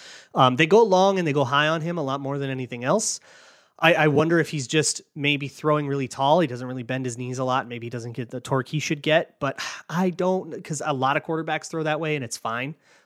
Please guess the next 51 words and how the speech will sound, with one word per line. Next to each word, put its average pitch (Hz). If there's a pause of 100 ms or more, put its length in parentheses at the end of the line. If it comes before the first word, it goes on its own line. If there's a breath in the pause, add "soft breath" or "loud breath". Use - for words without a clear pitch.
Like, -
a 120
lot 127
of 123
quarterbacks 127
just -
get 120
away 113
with 139
it. - (1200)
But 139
his 127
feet 190
are, 127 (440 soft breath)
again, 139
planted 123
firmly 131
in 123
the 120
ground. 131
His 147
mechanics 143
on 160
these 165
throws 175
are 120
good. 165 (640 soft breath)
Um, 123 (580)
super 185
possible 214
that 147
there 147
is 147
just 160
a 147
mechanical 151
issue 208
that 127
a, 110
somebody 139
who 143
is 123
smarter 143
than 131
me 147
can 135
find 151
that 113
I 135
can't 156
find. 220